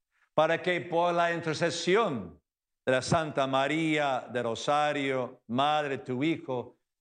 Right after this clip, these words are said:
y con los ángeles de la guarda y San Francisco, ningún buen propósito quede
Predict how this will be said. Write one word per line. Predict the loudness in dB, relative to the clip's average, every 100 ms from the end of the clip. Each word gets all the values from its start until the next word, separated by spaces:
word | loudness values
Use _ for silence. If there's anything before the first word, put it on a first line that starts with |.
| -2
y | 0
con | 2 2
los | 4 2 2
ángeles | 0 0 0
de |
la | 2 2
guarda | 2 2 2 0
y | 0
San | -2 0
Francisco, | -2 0 -2 -2 -2 -2 -2 -10 _
ningún | 0 0 2 2 2 2
buen | 0 0 0
propósito | -2 0 2 2 0 0 0 -2 -4
quede | -2 0 0 -2 -6 -8